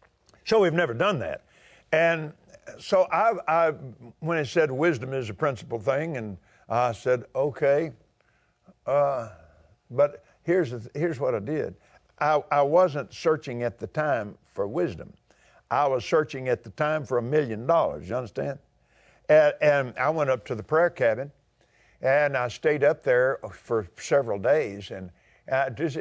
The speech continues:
just to pray and seek the Lord over this million dollars. And, and, uh,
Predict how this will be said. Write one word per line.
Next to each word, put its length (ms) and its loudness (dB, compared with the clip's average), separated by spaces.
just 240 -4
to 60 -18
pray 340 2
and 140 -2
seek 320 -4
the 80 -2
Lord 340 2
over 200 0
this 320 -4
million 580 -6
dollars. 380 -12
And, 520 0
and, 380 -8
uh, 140 -10